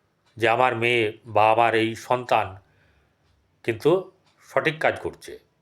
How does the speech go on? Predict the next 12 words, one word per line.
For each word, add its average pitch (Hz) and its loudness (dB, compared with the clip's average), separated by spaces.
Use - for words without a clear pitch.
মেরে 107 0
ফেলবে 92 -8
না। - -20
কষ্ট 180 0
হতেই 110 -2
পারে, - -14
কারণ 160 0
আপনি 123 2
এই 156 2
জন্মে 185 4
ভালো 180 4
করছেন। 156 2